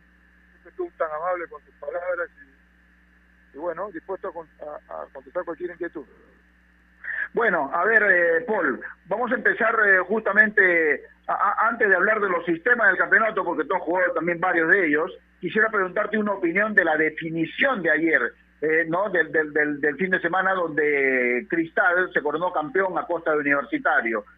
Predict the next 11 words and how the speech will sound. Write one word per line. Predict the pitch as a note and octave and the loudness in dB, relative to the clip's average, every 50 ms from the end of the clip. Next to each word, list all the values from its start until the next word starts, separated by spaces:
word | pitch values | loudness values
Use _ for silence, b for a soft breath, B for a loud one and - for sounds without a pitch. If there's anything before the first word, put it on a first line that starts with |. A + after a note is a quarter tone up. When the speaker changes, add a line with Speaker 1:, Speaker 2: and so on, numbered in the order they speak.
| b b _ - | b b _ -4
Speaker 2:
¿No? | D3+ E3+ F#3 - | -2 -2 -2 0
Uno | A3+ A3+ G#3+ G#3+ - | -2 0 0 -2 -2
siempre | - A3 G#3+ A3 G3+ A3 G#3 F#3+ | -2 0 0 0 0 0 0 0
piensa | - G#3+ G#3+ G3+ F#3 D3 D#3+ F3+ E3 | 0 0 0 0 0 0 0 -2 0
que | - E3 G3+ | 2 2 2
este | G3 G3+ G3+ | 2 0 0
tipo | F#3 G3 G3+ G3 G3 F#3 | 0 0 -2 0 2 2
de | F3 E3+ | 2 2
definiciones, | D#3+ D#3+ D#3+ E3 D#3+ D#3+ G3 F#3+ E3 C#3+ C#3 | 0 0 -2 -2 -2 0 0 0 0 0 0
donde | C3 C#3+ C#3+ C#3 D3+ | -2 -2 -2 -2 0
llegan | D#3 G3 G#3+ G3+ F#3 F3+ F3+ F#3+ G3 | 0 2 4 4 4 4 2 0 -4